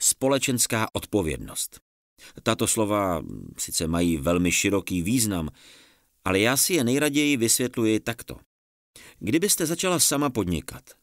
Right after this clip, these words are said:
koho podle vás budete svým podnikáním ovlivňovat?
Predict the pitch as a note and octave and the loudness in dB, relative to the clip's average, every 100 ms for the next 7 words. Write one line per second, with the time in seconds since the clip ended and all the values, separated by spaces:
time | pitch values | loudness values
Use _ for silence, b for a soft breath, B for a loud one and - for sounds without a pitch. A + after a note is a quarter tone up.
0 | _ - A#2+ D#3 E3+ D#3+ F#2 C#2+ E2+ A#2+ | _ -2 0 0 0 0 0 -2 -2 -2
1 | D3 C3 D3+ D#3 G#2 - - C3+ F3+ F3 | -2 -2 -2 0 0 0 0 0 -2 -2
2 | D#3+ D#3+ D3+ D3+ C#3+ C#3 C3 - A2 F#2 | -2 -2 -2 -2 0 0 -2 -2 0 0
3 | C#2 C2+ C2+ - | 0 -4 -10 -14